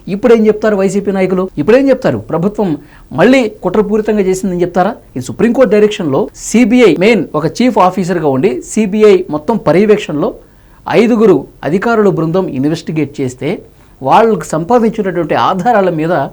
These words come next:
ఈ అరెస్టులు జరిగాయి. మొత్తం ఒక్కసారి ఆ లడ్డూ కల్తీకి సంబంధించి ఎలా జరిగిందో క్లియర్గా ఒక్క మాటలో మీకు ఎక్స్‌ప్లెయిన్ చేసే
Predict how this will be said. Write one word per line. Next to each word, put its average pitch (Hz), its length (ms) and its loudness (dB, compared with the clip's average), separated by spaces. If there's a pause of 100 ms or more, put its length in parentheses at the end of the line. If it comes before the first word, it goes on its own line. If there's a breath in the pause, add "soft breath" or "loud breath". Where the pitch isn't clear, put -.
(360 soft breath)
ఈ 226 120 0
అరెస్టులు 208 420 2
జరిగాయి. 143 400 0
మొత్తం 233 400 2 (160)
ఒక్కసారి 190 600 2 (240 loud breath)
ఆ 156 160 2
లడ్డూ 175 560 0
కల్తీకి 208 540 -2
సంబంధించి 175 580 -4
ఎలా 196 240 2
జరిగిందో 196 560 0 (160)
క్లియర్గా 240 400 0
ఒక్క 165 300 -4
మాటలో 185 280 -4
మీకు 165 380 -2 (240 loud breath)
ఎక్స్‌ప్లెయిన్ 180 380 -2
చేసే 143 360 -4